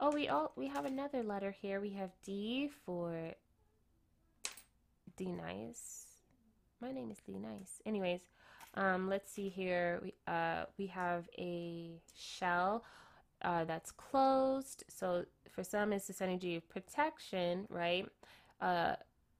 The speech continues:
an activation of protection of some sort, right? But also, too, for some, it is this energy of being closed off. Um, but I feel as if, like, um, like, maybe this Scorpio energy,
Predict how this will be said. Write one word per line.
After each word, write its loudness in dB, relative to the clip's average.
an -2
activation 2
of -2
protection -2
of -2
some -6
sort, -2
right? 2
But -4
also, 0
too, 0
for -2
some, 0
it 2
is 0
this -6
energy 0
of -6
being -4
closed -6
off. 2
Um, 0
but 4
I 0
feel 2
as 4
if, 2
like, 2
um, -2
like, 0
maybe 6
this 2
Scorpio 2
energy, 0